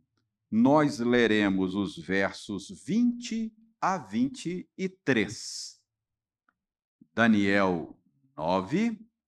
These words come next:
versículos vinte a vinte e três. Eu leio, acompanhe aí com atenção, com interesse, com fé,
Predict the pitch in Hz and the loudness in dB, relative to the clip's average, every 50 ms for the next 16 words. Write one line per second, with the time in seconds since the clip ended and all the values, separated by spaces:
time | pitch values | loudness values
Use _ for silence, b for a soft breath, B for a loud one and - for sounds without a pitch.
0 | _ _ _ _ _ _ _ _ _ _ _ _ _ _ _ _ _ _ _ _ | _ _ _ _ _ _ _ _ _ _ _ _ _ _ _ _ _ _ _ _
1 | _ _ _ _ 80 85 85 120 135 135 123 117 - - - - 165 170 - - | _ _ _ _ -14 0 4 6 8 8 6 4 0 -4 -2 -2 -2 -2 0 0
2 | 139 135 127 120 113 101 90 - - - - - - - - _ - 156 185 226 | 0 2 2 4 2 2 0 -4 -10 -16 -18 -18 -18 -18 -8 _ 2 4 6 6
3 | 226 226 - - - 202 208 208 196 - _ _ _ _ _ _ - 101 98 92 | 4 2 0 -4 -4 -4 -4 -6 -6 -10 _ _ _ _ _ _ 0 2 4 4
4 | 95 110 - - - 95 90 - - 104 110 110 127 - - - - 170 185 202 | 4 2 -2 -6 -10 -16 -18 -12 -6 -4 -2 -2 -2 -4 -6 -10 -8 -8 -8 -8
5 | - - _ _ - 135 165 160 - - - _ _ _ _ - 147 131 104 - | -10 -14 _ _ -4 -2 -2 -2 -4 -8 -14 _ _ _ _ 4 4 4 4 2
6 | - - - - - - - - - _ _ _ _ _ _ _ _ _ _ _ | -2 -10 -14 -14 -14 -14 -14 -16 -18 _ _ _ _ _ _ _ _ _ _ _
7 | _ _ _ _ _ _ - 78 78 78 80 98 127 156 175 175 180 180 180 175 | _ _ _ _ _ _ -12 -10 -8 -2 2 6 8 8 8 8 6 4 2 2
8 | 175 175 175 - - - _ _ _ _ _ _ _ _ _ _ _ _ - 107 | 2 0 -4 -8 -12 -16 _ _ _ _ _ _ _ _ _ _ _ _ 0 2
9 | 107 107 - 110 107 104 101 101 107 113 113 110 101 98 98 98 104 101 - 101 | 2 2 2 0 0 0 0 2 2 4 4 4 4 2 2 2 0 -2 -2 -4
10 | 98 95 95 92 92 - 90 82 - - - - 139 165 170 165 160 160 156 151 | -4 -2 -2 -4 -4 -8 -10 -10 -10 -8 0 2 2 4 4 2 -2 -4 -6 -8
11 | 147 147 - - - 101 101 101 98 92 - 92 90 95 127 156 151 156 156 - | -10 -12 -12 -8 -6 -4 -4 -4 -6 -6 -6 -4 0 2 2 2 2 0 -4 -8
12 | - - - 147 143 143 143 - - - _ _ _ _ _ _ _ _ _ _ | -8 -6 -4 -4 -4 -4 -6 -12 -18 -20 _ _ _ _ _ _ _ _ _ _
13 | _ _ _ _ _ - 87 90 87 - - 135 135 139 143 127 - - - _ | _ _ _ _ _ -8 -8 -8 -8 -2 2 4 4 4 4 0 -4 -10 -16 _